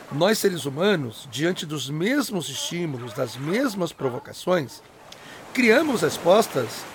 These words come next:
que são coletivas, não são individuais, e que são respostas muito diferenciadas, muito variadas.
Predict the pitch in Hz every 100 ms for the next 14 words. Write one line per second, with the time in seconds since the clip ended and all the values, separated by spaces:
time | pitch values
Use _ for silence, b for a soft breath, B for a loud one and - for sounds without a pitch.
0 | - - 190 - - 240 302 214 147 -
1 | 135 131 165 311 - - - - - -
2 | - 143 131 196 277 196 139 123 120 113
3 | 151 233 - B B B B 208 - -
4 | 233 220 - 208 226 202 202 214 196 220
5 | 214 226 - 170 170 131 113 143 151 190
6 | 202 170 185 160 127 104 82 - -